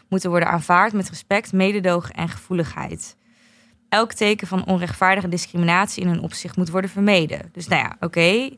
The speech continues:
je mag niet handelen naar je homoseksualiteit, maar je moet wel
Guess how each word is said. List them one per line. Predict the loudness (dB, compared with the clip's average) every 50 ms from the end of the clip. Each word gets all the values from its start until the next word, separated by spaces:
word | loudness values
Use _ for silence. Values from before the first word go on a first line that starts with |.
| _ _ -20 _ _ _ _ _ _
je | 0 2
mag | 2 2 2 2
niet | 0 0 0 0 -4 -18 _ _ _ _ _ _ _ _
handelen | 0 2 4 4 6 4 4 2 2 2
naar | 2 2 2 2
je | 0 0
homoseksualiteit, | 0 0 0 0 0 -4 -8 -6 -4 -4 -4 -2 0 2 4 4 4 2 0 -4 -4
maar | -2 0 0
je | 0 0 0
moet | -2 -2 -2 -2
wel | 2 2 4 4 2 0 -2 -6 -8